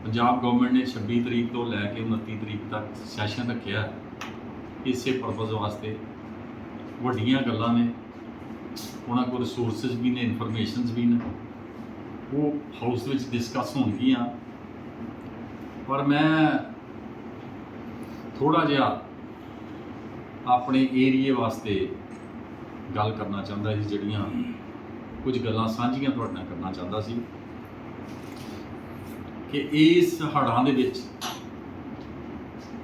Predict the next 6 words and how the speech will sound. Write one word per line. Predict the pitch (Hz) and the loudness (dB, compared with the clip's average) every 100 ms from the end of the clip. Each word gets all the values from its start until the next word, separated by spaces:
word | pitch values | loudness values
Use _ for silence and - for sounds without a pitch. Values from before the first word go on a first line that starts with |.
| - - - | -10 -10 2
ਨੁਕਸਾਨ | 135 147 - 123 147 151 156 180 | 4 4 -2 2 4 6 6 6
ਨੂੰ | 180 180 160 - - - - - - - - - - - - - - - - - - - - - - 143 | 4 4 2 0 -6 -12 -12 -12 -12 -12 -12 -12 -12 -12 -10 -10 -10 -12 -12 -12 -12 -12 -8 -2 2 4
ਪੂਰਾ | 143 147 | 6 6
ਕਰਨ | 139 135 131 | 6 4 4
ਦੀ | 127 | 4
ਬਜਾਏ | 120 101 87 | 2 0 -4